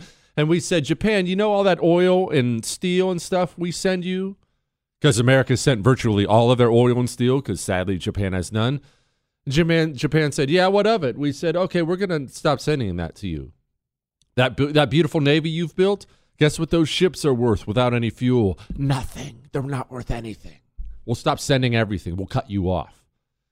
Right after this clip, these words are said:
Japan got what it thought was in an impossible situation, and they did the dumbest thing in the history of the world. That's gonna be Pearl Harbor. I'm not gonna spend any time on that. I'll spend thirty seconds on that when we get back, and then I'll get to the Doolittle raid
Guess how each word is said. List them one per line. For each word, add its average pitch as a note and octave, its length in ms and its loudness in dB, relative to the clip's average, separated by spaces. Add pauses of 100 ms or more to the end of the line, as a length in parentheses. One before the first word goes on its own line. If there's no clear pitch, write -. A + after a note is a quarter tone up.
(680)
Japan A2+ 600 0
got G2 400 0
what F2+ 200 -4
it G2+ 160 -2
thought G#2 380 -2
was F2 640 -4 (520)
in G#2+ 100 -2
an G2+ 100 2
impossible E2+ 560 -4
situation, G#2+ 800 -2 (500)
and G#2 140 -4
they G2+ 100 0
did F2+ 200 -2
the F#2 60 -2
dumbest F#2 360 -4
thing F#2 140 -4
in F#2+ 80 -2
the G2 60 -2
history F2 420 -6
of G#2 100 -2
the D#3 80 0
world. F#3+ 380 2
That's F2+ 180 -2
gonna F#2+ 160 -8
be A#2+ 120 -4
Pearl C3+ 260 -4
Harbor. G#2 360 -2
I'm G#2 100 -2
not A#2+ 120 0
gonna A#2 140 -2
spend A2+ 240 0
any G#2+ 180 0
time G#2 240 0
on G2 100 0
that. G2 120 2
I'll G2 80 2
spend G#2+ 260 -2
thirty A#2 220 2
seconds A2 420 -2
on A2 100 -4
that A2+ 120 -4
when G#2+ 80 -10
we G#2 100 -4
get G2+ 160 -6
back, A#2+ 240 -4
and A2+ 80 -8
then A2 120 -6
I'll A2 100 -6
get G#2 240 -8
to B2+ 160 -6
the G#2+ 140 -6
Doolittle G#2+ 800 0
raid F2 580 -2